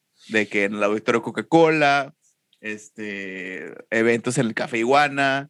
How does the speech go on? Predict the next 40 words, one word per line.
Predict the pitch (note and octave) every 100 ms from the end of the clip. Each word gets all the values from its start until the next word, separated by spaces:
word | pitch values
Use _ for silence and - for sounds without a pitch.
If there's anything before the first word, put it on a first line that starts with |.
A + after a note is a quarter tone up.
| _ _ _
de, | - A2+ -
de, | - A#2+ A2+ A2 -
de | A2+
la | A2
Arena | A2+ B2
Monterrey, | B2 A#2 B2 A#2 D3+ D#3+ D#3 C#3
en | A#2
la | A#2+
Expo | C3 - C3 A#2+
Guadalupe, | A#2 A#2+ D#3+ - E3 G3+ _ _ _ _ _
pero | - C3+ C3+
de |
repente | C3+ C3+ C#3 F#3+ G3 F#3+ D#3+ F3+ A#3+ _ _ _ _ _
vienen | - B2 C3+ D#3 E3
esta | D#3+ F3+
serie | E3 D#3 D3+ D#3+
de | D#3+ B2+
festivales | A#2 A#2+ A2+ A#2+ A2+ A#2+ A#2+ A2+ E3 - _ _ _ _ -
que | -
como | B2+ B2 A#2
que | B2+
realmente | A2+ A#2+ C3 B2+ D3+
cambiaron | - C3+ A#2 A#2 A#2 A#2+ C#3
la | C#3+
dinámica | A#2 A2 A2 A#2 B2 C3
de | B2
los | A2
conciertos | - G#2+ G2+ A2 G#2 B2 A2+
e-, | A#2 -
en | A2+
Monterrey | G#2+ G#2+ A#2 A2+ A2+
y | B2
se | B2
volvieron | A2 A2+
como | A#2+ B2 A2
que | A2
estos | G#2+ - B2+
eventos. | G#2+ G#2 G#2+
No | A2
sé | G#2+